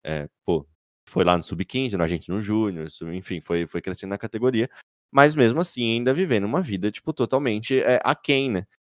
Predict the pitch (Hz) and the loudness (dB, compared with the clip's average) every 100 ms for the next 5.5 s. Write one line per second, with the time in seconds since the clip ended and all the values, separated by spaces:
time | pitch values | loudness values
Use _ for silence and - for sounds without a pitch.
0 | _ 95 90 95 90 90 85 82 73 - | _ -6 -4 -2 2 2 0 -2 -6 -4
1 | 92 - 90 90 53 92 92 98 - 110 | -6 -2 0 0 2 2 2 0 0 4
2 | 117 110 139 120 107 - _ _ _ _ | 6 4 0 4 4 2 _ _ _ _
3 | _ _ _ 107 104 104 101 101 98 95 | _ _ _ 6 8 10 8 8 8 4
4 | - 113 117 147 190 139 107 113 147 - | 4 8 8 8 8 8 8 6 4 4
5 | 117 127 - - 151 | 4 4 -4 -10 -4